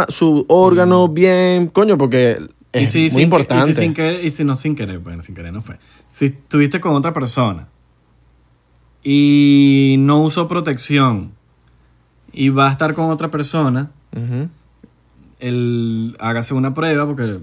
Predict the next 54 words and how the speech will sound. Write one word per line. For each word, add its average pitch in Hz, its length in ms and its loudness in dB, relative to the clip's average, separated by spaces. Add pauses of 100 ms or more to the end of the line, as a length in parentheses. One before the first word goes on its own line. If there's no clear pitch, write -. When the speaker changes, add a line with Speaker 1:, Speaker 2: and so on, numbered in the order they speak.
Speaker 2:
coño, 113 420 -6 (360)
eh, 117 540 -4
Speaker 1:
Hay 127 60 0
que 139 140 4
cuidar 139 180 4
a - 20 4
la 120 100 4
otra 139 140 2
Speaker 2:
hay 123 60 -2
que 123 120 -4
cuidar 127 200 0
a - 20 0
la 123 60 2
otra 123 160 2
Speaker 1:
persona. 135 140 2
Speaker 2:
persona, 135 260 0
hay 110 60 -2
que 107 100 -6
ser 117 100 -6
responsable, 113 500 -4
¿no? 98 120 -6
Hay 107 100 -6
que, 120 120 -8
"Ay, 120 180 -6
me 120 100 -6
sabe 110 160 -8
mierda 120 220 -6
al 127 60 -6
mundo" 131 300 -4
y - 60 0
Speaker 1:
Ujú. 139 340 0 (180)
Speaker 2:
va 98 60 -12
a - 40 -12
pe-, 107 260 -12
o 98 60 -16
sea, 95 180 -16 (160)
Speaker 1:
Otra 143 260 4
Speaker 2:
uno 139 100 2
Speaker 1:
cosa, 156 200 6
Speaker 2:
sabe. 104 380 -2
Speaker 1:
otra 139 260 2
cosa, 123 280 2
otra 127 160 -2
cosa. 120 300 -2
Antes 139 300 2
de 139 140 4
tener 143 280 0
relaciones 170 460 0
sexuales, 180 600 0 (200)
hay 120 120 -4
que 151 100 2
lavarse 113 340 2
las 110 200 -2
manos. 92 420 -10